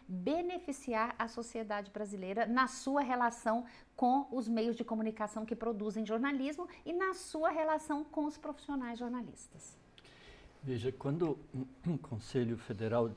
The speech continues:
Speaker 2: ou Conselho Regional de Medicina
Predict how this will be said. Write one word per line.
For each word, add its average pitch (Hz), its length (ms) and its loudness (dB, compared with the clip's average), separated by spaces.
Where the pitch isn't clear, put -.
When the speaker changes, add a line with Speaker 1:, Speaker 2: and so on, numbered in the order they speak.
Speaker 2:
ou 107 160 -6
Conselho 120 460 0
Regional 110 540 -4
de 101 120 -6
Medicina 104 680 -2